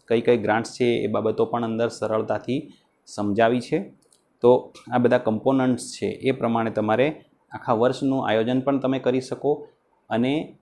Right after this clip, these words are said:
જે પચીસ ટકા ગ્રાન્ટ છે એના પંચોતેર ટકા સુધીનો ખર્ચો થઈ જાય એવું આયોજન કરવાનું થાય છે. એટલે આ રીતે આપણે સમજી શકીએ છીએ. બીજી જે અમુક ગ્રાન્ટ છે એનો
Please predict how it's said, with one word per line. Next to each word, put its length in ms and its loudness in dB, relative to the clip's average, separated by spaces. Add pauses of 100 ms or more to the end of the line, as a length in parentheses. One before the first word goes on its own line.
(320)
જે 140 -2
પચીસ 360 -4
ટકા 220 4
ગ્રાન્ટ 320 0
છે 220 -6 (420)
એના 160 -4
પંચોતેર 520 0
ટકા 200 -2
સુધીનો 320 -4
ખર્ચો 440 -4 (560)
થઈ 120 4
જાય 160 8
એવું 320 4
આયોજન 360 0 (320)
કરવાનું 480 -2 (460)
થાય 240 -4
છે. 160 -16 (460)
એટલે 200 0 (220)
આ 140 0
રીતે 300 2 (1120)
આપણે 480 -2
સમજી 360 -2
શકીએ 380 -6
છીએ. 220 -14 (500)
બીજી 300 6
જે 140 2
અમુક 360 0
ગ્રાન્ટ 440 2 (260)
છે 200 2 (160)
એનો 420 -2